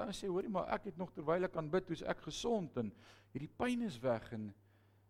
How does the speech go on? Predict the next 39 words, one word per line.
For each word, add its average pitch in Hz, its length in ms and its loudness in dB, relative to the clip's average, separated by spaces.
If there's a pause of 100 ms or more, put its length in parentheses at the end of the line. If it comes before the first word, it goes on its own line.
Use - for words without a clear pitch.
(260)
is - 160 -8
vermo-, 175 220 -2 (680)
ek, - 160 -6 (240)
ek, - 140 -12 (100)
ek - 160 -8
bedoel 165 300 2
dit 151 160 -2
regtig 359 260 -6
nou, 262 160 -2
vanmôre 151 320 0
terwyl 160 320 0
ek 165 140 -6
in 151 80 -4
die - 100 -12
tweede 302 240 -6
diens 135 320 -2
was, 113 300 2 (1800)
toe 220 120 2
sit - 160 -2
ek - 160 -4
op 202 60 -12
'n 214 60 -2
stadium 202 340 2
en 196 60 0
ek 185 100 -2
kom 202 200 0
agter, 170 280 -2
"Jesus, 180 440 0
maar 143 180 -2
ek 143 60 -6
het 147 140 -6
hierdie 160 220 -2
spasma 175 580 -2
in 151 80 -4
my 131 120 0
nek, 107 280 -2
dis - 340 -8
so 175 400 2
seer." - 540 -10